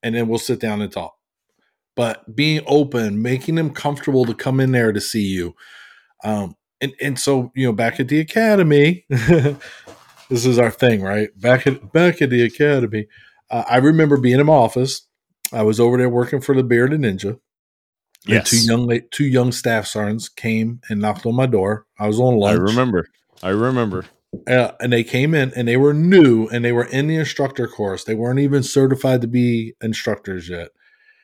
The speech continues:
Speaker 1: And they came in and both of them at the same time was like, "Hey, uh, Sergeant, can you be our mentor?"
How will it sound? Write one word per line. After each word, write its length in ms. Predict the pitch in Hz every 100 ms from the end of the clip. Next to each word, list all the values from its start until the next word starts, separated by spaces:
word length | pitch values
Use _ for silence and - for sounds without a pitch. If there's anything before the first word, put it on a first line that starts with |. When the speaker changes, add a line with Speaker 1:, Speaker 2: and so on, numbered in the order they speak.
| _ _ -
Speaker 1:
And 300 | 123 117 113
they 120 | 110
came 320 | - 113 180
in 400 | 143 135 202 - _
and 220 | 127 131
both 300 | 123 170 202
of 100 | 143
them 120 | 147 143
at 80 |
the 80 | 135
same 260 | 120 139 143
time 280 | - 180 180
was 120 | 131
like, 240 | 117 107 -
"Hey, 340 | - 160 151
uh, 360 | 139 127 117 104 - _ _ _ _ _ _
Sergeant, 400 | - 143 135 117
can 120 | 127
you 160 | 131 196
be 320 | 208 220 202 -
our 180 | 139
mentor?" 560 | 131 123 131 170 170 -